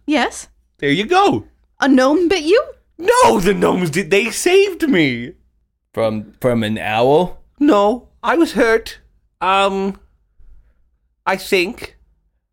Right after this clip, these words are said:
Speaker 2: And
Speaker 3: Uh,
Speaker 2: then I woke up, and they, I was, they, I was in a bed, and, um, and then there was, they gave me food and, and helped me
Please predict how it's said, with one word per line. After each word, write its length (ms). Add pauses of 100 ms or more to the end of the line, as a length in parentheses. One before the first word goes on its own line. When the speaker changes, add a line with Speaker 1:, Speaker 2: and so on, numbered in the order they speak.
(140)
Speaker 2:
And 180
Speaker 3:
Uh, 40
Speaker 2:
then 180
I 100
woke 380
up, 280 (880)
and 280
they, 340 (180)
I 160
was, 300 (500)
they, 320
I 180
was 160
in 100
a 40
bed, 480 (540)
and, 600 (220)
um, 560 (100)
and 140
then 120
there 140
was, 400 (480)
they 120
gave 200
me 120
food 720
and, 380
and 220
helped 300
me 380